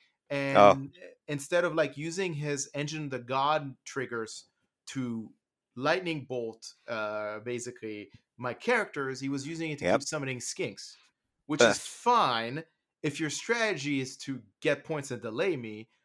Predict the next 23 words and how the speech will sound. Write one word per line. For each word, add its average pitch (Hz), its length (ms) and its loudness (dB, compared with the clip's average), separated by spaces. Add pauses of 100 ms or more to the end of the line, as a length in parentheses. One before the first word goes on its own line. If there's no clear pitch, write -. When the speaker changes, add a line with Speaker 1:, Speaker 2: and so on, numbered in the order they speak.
(200)
Speaker 2:
But 139 100 -4
the 143 80 0
problem 185 400 0
is 135 300 -6
he 131 360 -10
got 131 300 -2
a 143 40 -8
little 160 200 -2
bit 143 280 -2 (120)
too 165 220 -4
excited 139 560 -2
with 120 360 -6 (560)
movement 135 600 -8 (420)
and 139 220 -4
put 185 140 -4
himself 180 300 -2
in 165 100 -2
a 143 40 -6
position 135 720 -6 (340)
where 139 380 2 (100)
I 147 80 2
managed 180 460 -2
to, 139 280 -2